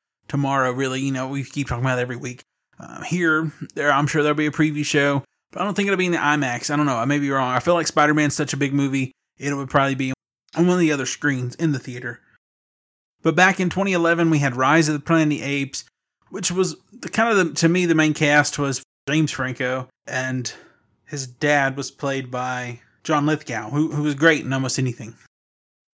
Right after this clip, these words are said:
And, you know, it was one of those interesting things. He's experimenting, he's making this chimpanzee really smart.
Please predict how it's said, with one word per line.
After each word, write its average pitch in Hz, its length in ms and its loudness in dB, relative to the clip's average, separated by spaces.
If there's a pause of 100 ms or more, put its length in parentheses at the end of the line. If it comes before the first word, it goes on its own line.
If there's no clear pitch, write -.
(240)
And, 208 160 2
you 214 140 4
know, 175 80 2 (120)
it 185 160 4
was 175 200 2
one 165 120 6
of 170 60 6
those 170 140 6
interesting 160 320 2
things. 147 260 0
He's 117 180 -8
experimenting, 165 920 6
he's 127 440 -4 (380)
making 160 340 4
this 151 220 0
chimpanzee 135 640 0
really 120 220 -4
smart. 196 600 4